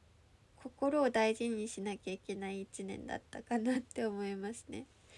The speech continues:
もう三月、お誕生日終わった終わってすぐに、あの、みずほちゃんが辞めちゃうっていうか、卒業しちゃうことが決まって、そっから本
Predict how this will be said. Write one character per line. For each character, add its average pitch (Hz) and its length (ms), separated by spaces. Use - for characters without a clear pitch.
も 233 120
う 233 60
三 262 300
月、 214 480
お 226 60
誕 233 280
生 233 180
日 220 140
終 - 20
わ 214 180
っ 220 60
た 226 180
終 226 100
わ 226 80
っ 226 60
て 240 160
す 233 180
ぐ 208 140
に、 196 220
あ 202 60
の、 196 160
み 196 160
ず 202 100
ほ 190 100
ち - 140
ゃ 147 60
ん 143 100
が - 60
辞 202 120
め 202 160
ち 202 140
ゃ 196 40
う - 40
っ - 20
て - 140
い - 20
う - 20
か、 - 140
卒 208 320
業 202 240
し 202 80
ち 208 140
ゃ 196 120
う - 100
こ 185 80
と - 140
が 190 240
決 208 120
ま 202 180
っ 208 40
て、 196 140
そ - 180
っ 220 40
か 269 120
ら 285 200
本 247 240